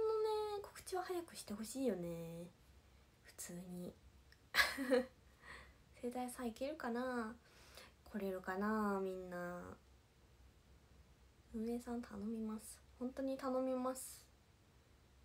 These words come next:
言ってるんだけどね、早く出してくださいって。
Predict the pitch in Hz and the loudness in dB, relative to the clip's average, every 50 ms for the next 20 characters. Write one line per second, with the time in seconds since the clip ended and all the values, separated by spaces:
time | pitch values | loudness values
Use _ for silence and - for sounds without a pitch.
0 | - - - - - 208 202 202 - 339 392 415 403 339 226 196 190 185 180 175 | -20 -20 -14 -4 -2 -2 -2 0 2 2 4 6 4 4 2 0 0 -2 -2 -2
1 | 175 170 170 170 170 175 - - 226 220 208 208 - 175 180 175 175 - - - | -2 -2 -2 -4 -4 -6 -4 -2 -2 -2 -2 -2 -4 -6 -8 -8 -8 -8 -12 -12
2 | - 165 - 160 143 - - 165 165 160 151 147 147 - - - - | -12 -12 -10 -10 -12 -12 -10 -10 -8 -8 -8 -10 -12 -12 -14 -16 -16